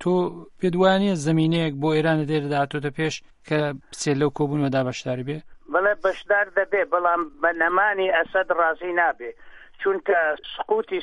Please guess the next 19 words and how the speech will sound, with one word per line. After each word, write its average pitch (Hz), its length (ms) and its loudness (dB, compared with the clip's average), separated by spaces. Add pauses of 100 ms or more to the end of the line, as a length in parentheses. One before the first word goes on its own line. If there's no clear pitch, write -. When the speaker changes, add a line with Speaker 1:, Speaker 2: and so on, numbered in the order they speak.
Speaker 2:
سووریا 156 500 0 (480)
واتە 160 300 2 (200)
نەمانی 190 520 2
دەسەڵاتی 170 680 0
ئەسەد 160 320 -2 (120)
لە، 156 100 2 (400)
بەشار 156 420 -2
ئەسەد 151 340 -2
لە 151 160 0
سووریەدا 151 560 -2 (420)
بە 160 160 2
معنا 160 360 2 (540)
بڕینەوەی 165 580 2 (140)
لاقێک 175 520 -2 (240)
یا 151 100 4 (160)
ستونێک 180 500 0 (100)
لە 151 80 2 (160)
ستونی 175 400 -6
فەقەرات 165 440 0